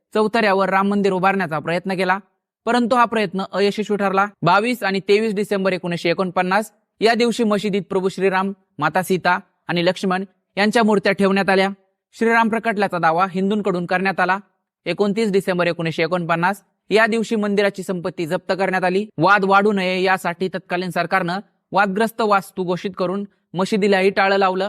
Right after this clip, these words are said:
एकोणीसशे पन्नास पासून मात्र या वादग्रस्त जमिनीसाठी न्यायालयातल्या एका लढाईला सुरुवात झाली.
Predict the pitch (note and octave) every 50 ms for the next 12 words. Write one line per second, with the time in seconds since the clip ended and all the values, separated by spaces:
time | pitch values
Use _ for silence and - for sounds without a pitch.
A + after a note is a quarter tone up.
0 | - - - G3+ G3+ B3 A#3 A#3+ - C4 A#3+ A#3 A#3 A3+ A#3 A#3+ - A#3 A3 A3
1 | - A3+ G#3+ G#3 G3+ - G3 F#3 F3 E3+ E3 E3+ E3+ F3 F3 G3 F#3+ - F#3+ E3+
2 | E3 F3+ F3+ G3 G3+ G#3+ G3 G3 F3 D#3 F#3+ G3 A#3 A#3+ _ _ _ _ _ -
3 | E3+ G3 G#3+ A3+ A3+ G3+ F#3+ F3+ F3+ F#3 F#3 F#3+ F#3+ F#3 F#3 F3+ F3 F3 F3+ G3
4 | G3 F#3 E3+ - F#3 F3+ G3 G3 E3+ F#3+ F#3+ F#3+ G#3 A3